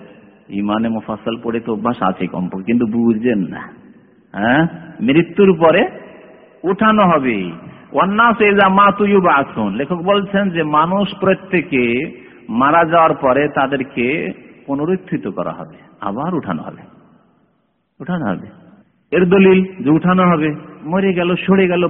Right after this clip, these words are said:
পচে গেল, কিছুই নাই। ত্রিশ বছর পরে দেখলে একটা হাড়ের কোনো কিছুই পাবেন না, ইশারা পাবেন না, হ্যাঁ, উঠাবে। ওয়াদ-দালিলু কাউলুহু তাআলা, মহান আল্লাহর বাণী, দলিল, "মিনহা খালাকনাকুম", আল্লাহ পাক বলছেন যে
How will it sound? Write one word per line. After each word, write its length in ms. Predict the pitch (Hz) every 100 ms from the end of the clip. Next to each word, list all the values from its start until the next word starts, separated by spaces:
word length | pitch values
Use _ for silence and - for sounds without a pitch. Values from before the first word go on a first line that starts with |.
| 185
পচে 240 | 208 202
গেল, 180 | 185 185
কিছুই 460 | - 220 294 262
নাই। 180 | 208 196
ত্রিশ 320 | 160 220 220
বছর 300 | 190 196 196
পরে 180 | 180 202
দেখলে 220 | 196 196
একটা 200 | 196 180
হাড়ের 340 | 170 165 185 190
কোনো 180 | 196 202
কিছুই 300 | 202 220 220
পাবেন 280 | 202 196
না, 60 | 190
ইশারা 240 | 170 175
পাবেন 220 | 165 151 151
না, 120 | 156
হ্যাঁ, 200 | 117 120
উঠাবে। 380 | 135 - - - - _ _ _ _ _ _ _ _ _ _ _
ওয়াদ-দালিলু 500 | 117 110 131 151 156
কাউলুহু 340 | 143 135 135 139
তাআলা, 260 | 139 120
মহান 260 | 113 123 117
আল্লাহর 260 | 110 110 104
বাণী, 440 | 98 87 82 82
দলিল, 300 | 90 90 85
"মিনহা 320 | 151 156 135
খালাকনাকুম", 880 | - 120 113 - 110 101 107 98 92
আল্লাহ 220 | 113 123 131
পাক 120 | 127
বলছেন 520 | 113 117 - 117 104
যে 160 | 95 101